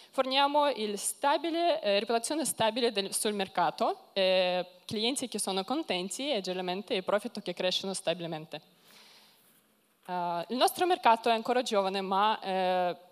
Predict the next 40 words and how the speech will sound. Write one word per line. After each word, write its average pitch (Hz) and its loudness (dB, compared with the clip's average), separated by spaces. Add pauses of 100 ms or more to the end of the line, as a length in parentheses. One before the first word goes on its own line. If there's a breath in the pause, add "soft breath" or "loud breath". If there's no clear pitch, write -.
volevo, 240 4
volevo 233 4
dire 240 0
che 202 2
sta - 2
progettando 240 0
da 214 2
allargare 214 2
dieci 269 -2 (120)
volte 208 0 (240 loud breath)
in 220 -4
prossimi 208 -2
sette 165 -2
anni. 160 -6 (540 loud breath)
E 220 0 (720)
ho 294 6
parlato 262 4
ancora 214 2
per 202 0
trucks, - 0
ma 208 0
anche, 214 0
eh, 185 0
noi 208 -4
siamo 208 0
applicabili 202 -2
per 180 0
gestione 190 -4
di 185 -4
flotte 196 0
più 190 -6
leggere, 220 -2
tipo 190 -6
car 175 -2
sharing, 277 0
car 180 0
rent 220 -2
e 240 -6
tutto 196 -8
questo, 339 0